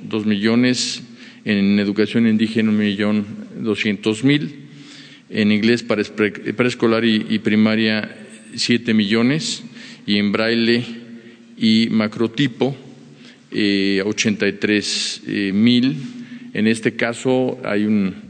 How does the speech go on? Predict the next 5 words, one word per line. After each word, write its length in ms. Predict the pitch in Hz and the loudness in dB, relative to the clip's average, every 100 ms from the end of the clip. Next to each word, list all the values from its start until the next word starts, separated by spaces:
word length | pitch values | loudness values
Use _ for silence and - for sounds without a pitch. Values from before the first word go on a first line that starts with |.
| - - - - | -20 -20 -20 -14
eh, 220 | - - | -8 -4
registro, 920 | 104 107 110 131 131 131 131 127 127 113 | -4 -4 -2 -4 -2 2 2 2 -2 -2
eh, 240 | 110 98 | 0 0
para 300 | - 92 98 | 0 -2 -2
darle 460 | 101 104 107 101 | -2 -2 -2 -2